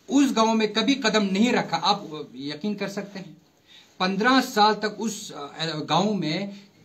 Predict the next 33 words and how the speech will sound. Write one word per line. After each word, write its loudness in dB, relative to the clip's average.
उसके -6
लोकल, -2
उन्होंने 2
उस -4
काउंसलर -2
को -4
वोट 2
भी 0
दिया, -6
उसको -4
चुन 2
के 2
पन्द्रह 2
साल 4
उनको 0
वोट -2
दिया, -6
लेकिन -6
एक 0
बार 0
जो -6
है, 0
विजिट -6
नहीं -10
किया। -20
इसी 2
से 2
आप 2
अंदाजा -2
लगा -6
सकते -10
हैं, -6
हमारे -6